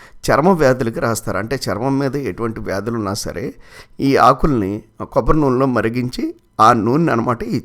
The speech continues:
చర్మ వ్యాధులకు రాస్తూ ఉంటారనమాట. మరి ఇటీవల కాలంలో అయితే ఈ మొక్కని, ఆ, ఒక జెల్ రూపంలో తయారు చేసి వాపులకు చికిత్సకు కూడా వాడుతున్నారనమాట. ఇదంతా సరేనండి. అసలు దీని గురించి, ఈ మొక్క గురించి పరిశోధనలు ఏం చెప్తున్నాయి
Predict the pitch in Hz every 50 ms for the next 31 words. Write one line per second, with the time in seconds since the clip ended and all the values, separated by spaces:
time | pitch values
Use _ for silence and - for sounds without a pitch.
0 | - 110 92 123 139 127 123 120 113 110 110 113 - - 123 90 98 - - -
1 | 117 98 73 67 - 90 90 87 90 90 82 80 76 - - - _ _ _ _
2 | _ _ _ _ _ _ _ _ _ _ _ - 120 131 147 170 151 117 127 147
3 | 165 - _ _ - 165 165 202 175 175 175 175 175 - - 92 127 170 165 170
4 | 147 120 101 - - 95 110 139 - - _ _ _ - 120 156 143 117 101 101
5 | - - - 175 165 151 113 110 131 147 - - - _ _ - - 117 117 107
6 | 131 - 127 95 87 95 110 139 147 175 180 - - - 160 156 147 151 - 107
7 | 120 139 139 131 - 110 110 - - 139 117 - - 67 98 127 - 156 135 127
8 | - 143 135 - - - - 117 - - 104 - - 98 110 127 113 87 85 85
9 | - - 95 90 82 76 78 73 76 67 62 - 58 - - - - - - -
10 | - 185 175 156 139 151 151 165 165 - - 98 - 104 101 98 82 82 - -
11 | - - - - _ - - - - 170 151 143 139 127 127 131 127 135 143 139
12 | 131 143 131 110 104 104 107 104 - 143 143 156 156 135 120 - - - - -
13 | - 151 - 196 180 165 185 190 180 175 143 104 113 120 - 113 92 - - 98
14 | 101 101 113 113 98